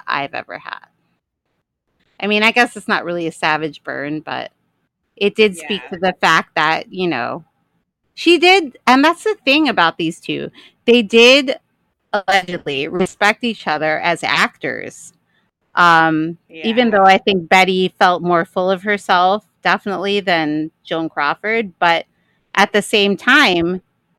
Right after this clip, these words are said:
Speaker 1: you know, they said these horrible things about each other, so.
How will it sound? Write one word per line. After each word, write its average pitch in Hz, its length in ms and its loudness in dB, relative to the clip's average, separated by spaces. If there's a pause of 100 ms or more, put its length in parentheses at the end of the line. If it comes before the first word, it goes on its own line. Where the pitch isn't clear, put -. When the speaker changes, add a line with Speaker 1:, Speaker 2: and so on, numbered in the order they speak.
(260)
Speaker 1:
you 240 180 0
know, 165 420 2 (160)
they 233 100 0
said 311 220 -2
these 240 160 -4
horrible 190 480 0
things 220 360 -4
about 120 300 -4
each 120 180 -14
other, - 340 -14
so. 131 460 -10